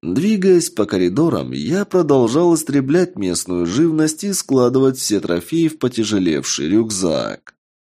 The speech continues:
Потом миновал еще один ряд залов канализации и вышел к развилке. Сперва по ошибке свернул в тупиковый туннель,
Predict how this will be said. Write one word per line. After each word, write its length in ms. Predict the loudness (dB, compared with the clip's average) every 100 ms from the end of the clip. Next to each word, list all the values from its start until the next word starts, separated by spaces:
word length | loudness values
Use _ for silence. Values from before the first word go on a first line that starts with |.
| _ -10
Потом 380 | -6 -2 0 0
миновал 420 | 2 4 4 4
еще 440 | 4 2 0 0
один 220 | 0 0
ряд 260 | 2 2 0
залов 380 | 0 2 0 -2
канализации 920 | -4 -2 -2 -2 -2 -2 -2 0 0
и 260 | -2 -4 -2
вышел 560 | 0 0 0 -2 -6
к 100 | -6
развилке. 920 | -2 0 0 0 0 -2 -6 -14 -14 -16
Сперва 680 | -20 -8 -2 0 2 2 0
по 260 | -2 -2 -2
ошибке 440 | -2 -4 -2 -4
свернул 460 | 0 0 0 0 -2
в 60 |
тупиковый 560 | -2 -4 -2 0 2 2
туннель, 640 | 2 0 2 2 0 -6